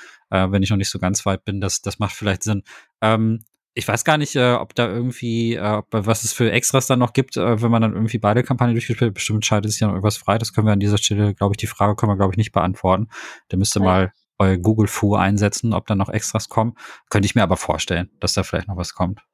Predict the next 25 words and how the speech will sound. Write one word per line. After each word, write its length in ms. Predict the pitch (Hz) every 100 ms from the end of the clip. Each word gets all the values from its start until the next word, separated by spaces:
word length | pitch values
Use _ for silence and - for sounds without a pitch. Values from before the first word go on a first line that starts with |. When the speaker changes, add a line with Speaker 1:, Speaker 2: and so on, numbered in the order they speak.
| _ 240
Speaker 2:
Sagen 140 | 262
wir 140 | 294
zumindest 340 | 285 269 262 262
auch 140 | 247
mal 100 | 240
so, 220 | 240 240
wer 100 | 233
auf 80 | 233
der 80 | 240
PlayStation 580 | 240 233 262 247 254 240
spielt, 540 | - 226 220 214 214
äh, 340 | - 220 214 220
wird, 380 | 226 - - _ -
wer 120 | 233
gern 140 | 220
Trophäen 420 | 220 240 285 285 247
sammelt, 460 | 226 208 202 - _
sollte 300 | - 220 220
sich 120 | 220
das 160 | 226 226
überlegen 360 | 220 220 202
mit 100 | 190
dem 120 | 190 190
zweiten 260 | 196 190
Durchgang. 400 | 185 202 - 233